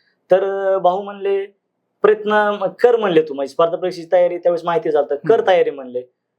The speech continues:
Speaker 1: पण मग हे पेशन्सचं सांगायचं मग उदाहरण सांगतोय सर,
Speaker 2: हम्म.
Speaker 1: की म्हणलं, "ठीक आहे," म्हणलं, "आता असंही," म्हणलं, "ह्याच्यापेक्षा वाटोळं काय होणार आहे," म्हणलं, "आपलं.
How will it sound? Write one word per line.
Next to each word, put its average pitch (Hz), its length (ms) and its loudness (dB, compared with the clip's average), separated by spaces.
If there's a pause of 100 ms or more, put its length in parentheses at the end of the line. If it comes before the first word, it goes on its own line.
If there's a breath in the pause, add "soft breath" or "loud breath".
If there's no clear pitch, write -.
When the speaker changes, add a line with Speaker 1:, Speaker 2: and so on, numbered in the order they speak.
(140)
Speaker 1:
पण 170 120 0
मग 202 460 -4
हे 180 60 6
पेशन्सचं 208 500 0
सांगायचं 202 420 -2
मग 226 60 -2
उदाहरण 196 240 2
सांगतोय 160 300 -6
सर, 165 180 -2
Speaker 2:
हम्म. 147 340 -14 (100)
Speaker 1:
की 202 140 2
म्हणलं, 214 320 2
"ठीक 240 460 -4
आहे," 214 100 0
म्हणलं, 147 220 -6
"आता 127 280 0
असंही," 226 280 2
म्हणलं, 233 200 -6
"ह्याच्यापेक्षा 220 400 -2
वाटोळं 220 200 0
काय 214 100 0
होणार 190 160 -2
आहे," 156 80 4
म्हणलं, 135 180 -4
"आपलं. 127 200 -8